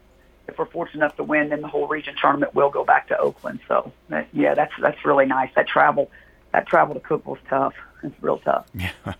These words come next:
Speaker 2: Well, uh, you did it. Um, I guess, I, I don't know how many years they were in the district when you first were, uh, at Oakland, but, uh, that, th-, those were some very tough and long trips for sure.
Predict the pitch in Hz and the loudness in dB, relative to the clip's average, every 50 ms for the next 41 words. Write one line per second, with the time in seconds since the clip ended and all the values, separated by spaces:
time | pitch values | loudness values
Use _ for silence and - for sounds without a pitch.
0 | - - - - - - 110 110 117 120 120 - - 90 107 107 107 101 - - | -14 -16 -16 -18 -8 2 6 8 8 8 8 6 6 6 6 8 6 6 4 0
1 | 107 76 76 - - 98 98 110 123 127 127 127 123 110 101 - - - - - | -2 -2 -4 -4 -4 -2 4 6 6 8 8 6 6 4 2 0 -4 -12 -20 -20
2 | - - - - - - - 98 123 139 131 107 90 - - - - - 85 87 | -20 -20 -20 -20 -12 -8 0 4 4 6 6 4 2 0 -4 -16 -16 -14 -14 -14
3 | - - 110 110 110 107 101 98 95 90 87 95 - - 104 101 98 104 113 113 | -2 4 6 8 8 8 8 6 4 0 -4 -8 -6 -2 -2 0 4 4 4 4
4 | 110 - - - - - 104 - - - - - - 143 - - - 104 90 - | 4 4 2 0 0 0 -2 -4 -6 -12 -12 -10 -10 -10 -8 -4 -4 -4 -2 2
5 | 95 104 110 120 113 107 104 107 101 117 123 123 117 113 113 110 110 113 113 95 | 2 4 4 6 6 6 6 6 6 6 4 4 4 6 6 8 8 8 6 6
6 | 104 113 113 107 107 110 117 107 98 92 117 123 117 - - 107 98 - - 98 | 6 6 8 8 6 6 6 4 4 4 4 4 4 4 2 0 0 0 -2 0
7 | 101 104 101 - - 107 107 101 - - - 98 101 101 98 87 92 90 - - | 2 2 0 2 4 4 4 4 4 0 2 4 6 8 8 8 6 6 2 -4
8 | - - - - - - - - 110 110 110 107 117 123 120 - 110 98 98 98 | -14 -16 -16 -16 -16 -14 -2 4 6 6 8 8 8 6 6 4 2 0 2 4
9 | 85 104 101 98 - - 107 95 98 98 92 104 92 - - 107 110 113 87 71 | 6 6 6 6 4 4 6 6 6 6 6 4 2 4 4 4 4 4 4 2
10 | 101 110 117 113 98 101 104 101 - - 98 92 95 92 95 - - - - 104 | 2 2 2 2 2 0 0 2 2 2 2 2 2 2 0 -2 -6 -4 2 4
11 | 120 123 123 120 117 - - 139 127 123 120 - 101 92 95 98 107 117 123 127 | 6 6 6 4 0 0 2 4 4 4 4 2 -2 -2 2 4 6 6 6 6
12 | 123 113 - - 117 90 - - - - - - - - 104 98 92 78 65 65 | 4 2 4 4 4 4 4 2 -2 -2 -2 -4 -4 0 2 2 2 2 0 -2